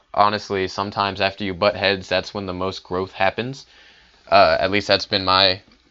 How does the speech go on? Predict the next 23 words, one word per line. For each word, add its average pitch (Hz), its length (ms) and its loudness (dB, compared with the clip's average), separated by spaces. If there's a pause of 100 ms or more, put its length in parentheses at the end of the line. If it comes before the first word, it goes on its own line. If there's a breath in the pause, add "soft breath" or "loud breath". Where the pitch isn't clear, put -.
(680)
my 120 200 2
experiences. 98 760 -2 (840 loud breath)
But, 101 200 4
um, 90 400 -4 (580)
I 110 60 2
remember 110 280 2
there 107 160 4
was 107 140 -2
this 104 160 -4
one 101 180 -2
time, 95 380 -2 (160)
this 104 160 -2
was 101 120 -4
back 104 280 4
in 95 260 -4
two - 160 -6
thousand 98 300 0
nine, 95 360 2
so 95 120 -6
a 92 60 -4
decade 98 360 -2
ago. 87 280 -4 (1080 soft breath)
My 117 760 4